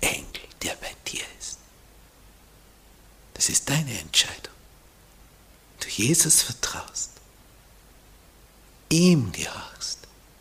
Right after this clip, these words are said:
dann wird der gute Engel bei dir sein. Machst du das Gegenteil, ist der andere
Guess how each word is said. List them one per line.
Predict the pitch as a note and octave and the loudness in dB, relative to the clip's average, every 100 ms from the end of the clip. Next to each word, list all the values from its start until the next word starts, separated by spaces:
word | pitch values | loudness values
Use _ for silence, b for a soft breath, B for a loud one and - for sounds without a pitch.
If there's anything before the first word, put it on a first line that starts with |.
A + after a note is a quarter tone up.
| - - | -14 -8
dann | - | -4
wird | G#2 | -2
der | - | -2
gute | - C#3 E3+ | -2 -2 -2
Engel | - E3 - | 0 -4 -4
bei | - - | -6 -8
dir | - - | -6 0
sein. | - - - - - - - - - - - - - | 0 0 -14 -20 -20 -20 -20 -20 -20 -20 -20 -16 -4
Machst | A2 - A2 | -2 0 2
du | |
das | - | 2
Gegenteil, | - B2+ D#3+ D#3+ G#3+ B3+ - - - | 6 4 4 0 0 0 -6 -20 -10
ist | - - | -2 0
der | B3 - - - | 0 -4 -10 -6
andere | B2+ - - | -6 -6 -10